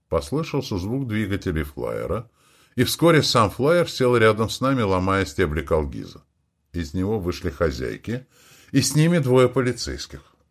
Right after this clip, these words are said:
Мне из кабины было хорошо видно, что происходит.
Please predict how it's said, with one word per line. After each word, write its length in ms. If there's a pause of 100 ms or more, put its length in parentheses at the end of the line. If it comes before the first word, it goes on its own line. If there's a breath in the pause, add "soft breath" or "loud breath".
(100)
Мне 380
из 100
кабины 440
было 260
хорошо 440
видно, 360
что 180
происходит. 800